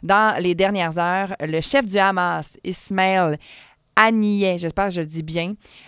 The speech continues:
euh, a été tué, en fait, à Téhéran dans une frappe imputée à Israël par le mouvement islamiste palestinien.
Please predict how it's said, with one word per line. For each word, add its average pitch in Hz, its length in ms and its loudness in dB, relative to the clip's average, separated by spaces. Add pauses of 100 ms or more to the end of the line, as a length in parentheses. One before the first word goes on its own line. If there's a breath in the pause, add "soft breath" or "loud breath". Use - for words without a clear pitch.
(120)
euh, 160 160 2
a 160 40 4
été 220 180 2
tué, 180 380 -4 (120)
en 160 140 -4
fait, 180 200 -2
à 160 120 2
Téhéran 170 440 -2
dans 170 120 0
une 160 160 -6
frappe 190 380 -4
imputée - 500 -8
à 160 140 -2
Israël 165 420 -4
par 185 200 0
le 180 60 0
mouvement 156 280 -6
islamiste 156 480 -6
palestinien. 156 640 -6